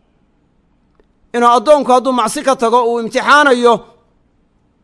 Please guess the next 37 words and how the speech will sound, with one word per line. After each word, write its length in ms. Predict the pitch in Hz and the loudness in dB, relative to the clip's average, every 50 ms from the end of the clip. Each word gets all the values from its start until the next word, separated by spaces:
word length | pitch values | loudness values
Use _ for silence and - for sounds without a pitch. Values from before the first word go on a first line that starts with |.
| _ - | _ -12
si 100 | - 311 | -8 -2
uu 120 | 320 285 262 | 0 0 0
xaqiiqada 500 | 202 247 277 240 294 285 269 330 311 285 | 2 0 0 0 -2 0 2 2 2 2
xaalkiisa 500 | 220 269 311 294 233 302 294 - 269 277 | 2 2 2 2 0 -4 -6 -2 0 0
u 60 | 302 | 0
muujiyo. 440 | 277 262 240 226 220 - 233 262 247 | 0 -4 -4 -6 -6 -6 -2 0 0
Maxaa 260 | 240 214 247 330 320 - | 0 2 0 0 0 0
ku 80 | 330 | 0
kalifay 400 | 254 294 294 285 269 214 269 277 269 | 0 2 2 2 2 0 -2 0 0
tegista 360 | 269 254 277 254 - 269 262 | -2 -4 -4 -6 -4 -4 -4
uu 80 | 262 | -4
macsida 360 | 247 240 220 196 220 254 240 208 | -4 -6 -8 -8 -6 -6 -6 -6
ka 80 | 226 | -4
tegaayo? 380 | - 220 196 185 175 175 202 214 | -6 -4 -4 -2 -2 -2 -2 -4
Ma 100 | 240 262 | -6 -4
iimaan 340 | 277 254 254 262 277 294 285 | -4 -2 0 0 0 2 2
baa 120 | 269 254 | 0 0
ku 100 | 233 294 | -2 -2
kalifay 320 | 226 294 302 302 254 285 302 | -2 -2 -2 -2 -4 -4 -4
mise 160 | 285 226 262 | -2 0 2
wax 160 | 262 226 170 | 2 0 0
kale? 180 | - 160 131 - - _ _ _ _ _ _ _ _ _ _ _ _ _ _ _ _ _ _ _ _ _ _ _ _ _ _ _ _ | -4 -8 -10 -10 -12 _ _ _ _ _ _ _ _ _ _ _ _ _ _ _ _ _ _ _ _ _ _ _ _ _ _ _ _
"Fa 100 | - 180 | -6 -4
idha 320 | 196 208 208 214 208 202 190 | -4 -2 0 0 0 0 -2
sabara 460 | - 240 254 247 240 220 220 208 185 | -2 -4 -2 0 0 0 2 2 0
ala 220 | 196 214 208 202 | 0 0 0 -2
tilka 340 | 196 - 277 269 226 - 247 | -4 -6 -10 -12 -8 -6 -4
almasaa'ibi, 920 | 233 233 226 220 214 - 262 311 320 302 311 294 262 262 226 165 131 - _ _ _ _ _ _ _ _ _ _ _ _ _ _ _ _ | -4 -4 -4 -4 -2 0 2 2 2 0 -2 -4 -6 -6 -8 -10 -12 -14 _ _ _ _ _ _ _ _ _ _ _ _ _ _ _ _
tabayyana 540 | - 262 294 320 339 311 311 302 294 294 262 | -2 2 2 2 2 2 2 2 2 2 2
anna 200 | 311 294 285 277 | 0 0 0 0
albaa'itha 520 | 269 262 269 311 320 302 320 233 247 294 | 0 2 2 2 2 2 0 0 0 2
lahu 180 | 302 294 269 269 | 4 4 4 4
ala 240 | 262 254 277 262 247 | 4 2 2 0 0
tarki 260 | - 277 269 - 262 | 0 -2 -2 -2 -4
almacsiyati 500 | 254 254 233 220 - 254 247 233 233 240 | -4 -4 -4 -6 -4 -4 -6 -6 -6 -8
iimaanun 340 | 240 226 226 220 214 208 190 | -10 -6 -4 -4 -4 -4 -4
thaabit." 380 | 175 202 208 208 190 156 127 | -2 0 0 0 0 -2 -8